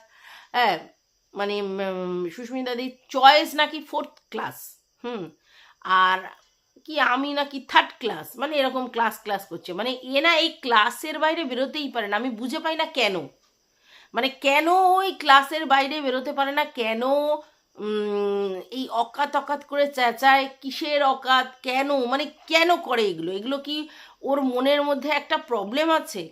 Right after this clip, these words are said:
কিছু এই ক্লাস মেনটেন করা নিয়ে? নাহলে কেন এরকম করে?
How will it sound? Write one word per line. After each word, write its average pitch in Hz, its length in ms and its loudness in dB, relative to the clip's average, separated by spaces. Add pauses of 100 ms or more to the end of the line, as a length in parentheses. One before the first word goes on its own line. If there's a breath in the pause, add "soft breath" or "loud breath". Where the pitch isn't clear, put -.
কিছু 262 300 -8
এই 285 120 -4
ক্লাস 233 480 0
মেনটেন 277 440 -4
করা 269 300 2
নিয়ে? 247 300 -6 (380)
নাহলে 294 180 0
কেন 294 280 0
এরকম 240 340 0
করে? 156 240 -12